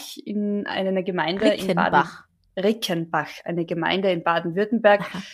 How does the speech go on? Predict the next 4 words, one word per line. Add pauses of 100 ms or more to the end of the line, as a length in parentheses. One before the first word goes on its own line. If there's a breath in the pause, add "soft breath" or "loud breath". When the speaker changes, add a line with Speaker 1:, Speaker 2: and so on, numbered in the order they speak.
(400 loud breath)
Speaker 1:
Dreitausendachthundert
Einwohner, (260)
also
Speaker 2:
Mhm.